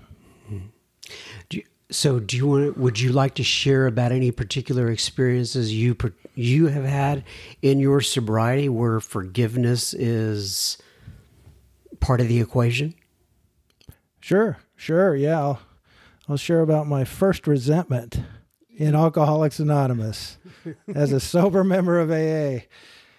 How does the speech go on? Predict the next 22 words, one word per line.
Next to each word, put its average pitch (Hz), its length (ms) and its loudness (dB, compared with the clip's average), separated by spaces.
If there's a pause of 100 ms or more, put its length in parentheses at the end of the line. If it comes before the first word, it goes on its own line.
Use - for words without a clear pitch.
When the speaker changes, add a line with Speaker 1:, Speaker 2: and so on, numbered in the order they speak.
(160)
Speaker 2:
And, 135 420 -2
um, 127 420 0 (300)
you 139 140 -4
know, 123 220 -6
it 170 100 2
was 135 220 0
a, 120 240 -4 (1300)
when 151 160 -2
I 170 160 4
was, 151 360 2 (1600)
oh, 160 260 2
I 151 80 4
was 139 160 2
probably 147 480 2
a 127 80 0
couple 143 320 -4
years 135 280 0
sober, 139 420 0
I 131 100 -2
was 123 360 -6 (600)
working 160 300 2
construction, 139 680 -2